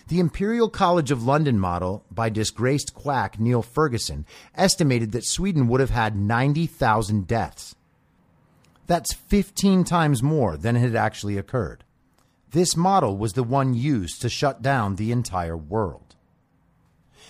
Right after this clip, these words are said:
Kyle Lamb began publishing bi-weekly updates showing date of death versus date of death report.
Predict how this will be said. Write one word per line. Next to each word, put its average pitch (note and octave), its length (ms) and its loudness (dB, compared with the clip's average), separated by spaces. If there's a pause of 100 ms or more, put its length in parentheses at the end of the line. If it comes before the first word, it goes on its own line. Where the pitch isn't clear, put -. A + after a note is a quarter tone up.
(140)
Kyle E3+ 340 6
Lamb D#3+ 340 2
began A#2+ 360 -2
publishing A2+ 600 -2
bi-weekly C#3 600 -2
updates A#2 520 -8 (260)
showing D#3+ 400 2
date D#3 280 0
of C#3+ 160 -8
death C3+ 320 0
versus A#2+ 420 -2
date A#2+ 300 -2
of G#2+ 140 -8
death G#2+ 260 -2
report. G2+ 520 -6